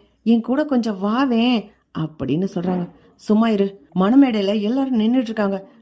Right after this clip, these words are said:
நானும் போகணும்" அப்படின்னு பேசி சிவா அங்க போய் நிக்கிறாரு. அப்பன்னு பார்த்து எசக்கிக்கு போன் வருது. போன் பேசலாம்னு சொல்லிட்டு போனை எடுக்கிறாரு. ஐயர் உடனே, "என்ன மாப்ள, மணமேடையில உட்காந்துக்கிட்டு போன் பேசிட்டு இருப்பீங்களா? இப்பவாவது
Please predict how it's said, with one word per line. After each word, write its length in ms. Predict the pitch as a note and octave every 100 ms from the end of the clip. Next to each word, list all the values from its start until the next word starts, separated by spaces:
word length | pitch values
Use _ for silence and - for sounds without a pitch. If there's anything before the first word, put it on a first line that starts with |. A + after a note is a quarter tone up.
| -
நானும் 360 | G3+ B3 C#4
போகணும்" 380 | G#3 G#3+ A3 G3+ - _ -
அப்படின்னு 480 | E3+ E3+ D3+ F3+ F#3+
பேசி 320 | F#3 F#3+ G3 F#3+
சிவா 300 | G3 F#3+ G#3+ G#3 G#3+
அங்க 240 | F3+ F#3 F#3
போய் 180 | F3+ G3+
நிக்கிறாரு. 420 | E3 G#3+ G3+ F3 -
அப்பன்னு 340 | F3 F3 G3 G#3+
பார்த்து 260 | F#3+ E3+ F#3 F#3+
எசக்கிக்கு 480 | F3+ A#3 G#3+ G3 G3+
போன் 180 | - G#3+ G#3
வருது. 220 | F3 F3+ F3+
போன் 240 | G3 A3+ C4
பேசலாம்னு 500 | A3 G#3 G3 G#3+ G#3
சொல்லிட்டு 340 | F3+ E3+ E3+ F#3
போனை 280 | F#3 A3 G#3+
எடுக்கிறாரு. 400 | F3 G3 G3 F#3 F3+ E3+
ஐயர் 340 | F3+ A#3+ G#3
உடனே, 240 | F#3+ F#3 F#3+ - _ G3
"என்ன 240 | A#3+ F#4+ G#4
மாப்ள, 300 | A#3 F#3 F#3+ F#3+ - -
மணமேடையில 640 | E3+ B3 G4 F4+ D4+ A3
உட்காந்துக்கிட்டு 480 | G3+ B3 A3+ G3+ D#4+
போன் 220 | B3 B3+ C4
பேசிட்டு 340 | A#3+ A3 G3+
இருப்பீங்களா? 360 | F#3+ F#3 F#3 F#3 F3+ _ _ -
இப்பவாவது 680 | F#3 F#3 E4+ D#4+ C4+ C#4+